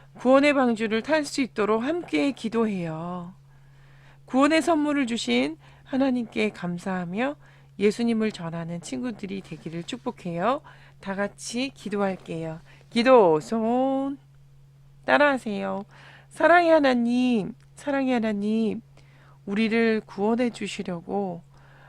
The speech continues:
우리를 구원해 주시려고 예수님을 보내주셔서,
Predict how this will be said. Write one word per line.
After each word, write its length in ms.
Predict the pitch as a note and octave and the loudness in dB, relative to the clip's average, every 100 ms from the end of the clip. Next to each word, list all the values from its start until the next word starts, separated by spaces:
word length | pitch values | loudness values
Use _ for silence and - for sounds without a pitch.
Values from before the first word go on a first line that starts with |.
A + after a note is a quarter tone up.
| - | -14
우리를 400 | G#3 G#3 A3 A3+ | -4 -2 0 0
구원해 520 | A3 - G#3+ A#3+ A#3+ A#3+ | -2 -4 2 4 4 0
주시려고 840 | A3 - G3 F#3+ F3+ G3 G3+ F#3 - - - - - | -2 -4 -4 -6 -4 -6 -6 -8 -14 -20 -20 -20 -2
예수님을 720 | G3 A3 - C4 B3 B3 B3 | 4 4 4 2 4 2 0
보내주셔서, 1080 | A3+ A3 G#3+ G3+ G3+ G3 F3 G#3 G#3+ G#3 | -2 -2 -2 -4 -6 -4 -4 -4 -4 -4